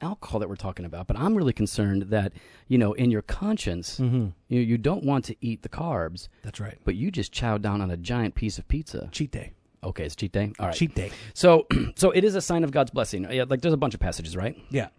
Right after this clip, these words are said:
Speaker 2: No, e-, yeah, exactly. There's a, uh, Deuteronomy seven thirteen, uh, Deuteronomy eleven fourteen, Proverbs three ten.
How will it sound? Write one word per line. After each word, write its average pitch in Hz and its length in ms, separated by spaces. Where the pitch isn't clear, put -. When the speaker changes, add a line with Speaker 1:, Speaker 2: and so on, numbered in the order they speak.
Speaker 2:
No, 165 180
e-, 165 120
yeah, 160 200
exactly. 143 400
There's 123 200
a, - 80
uh, - 540
Deuteronomy 160 500
seven 143 340
thirteen, 170 680
uh, 117 200
Deuteronomy 135 420
eleven 120 300
fourteen, 160 760
Proverbs 143 460
three 147 240
ten. 143 400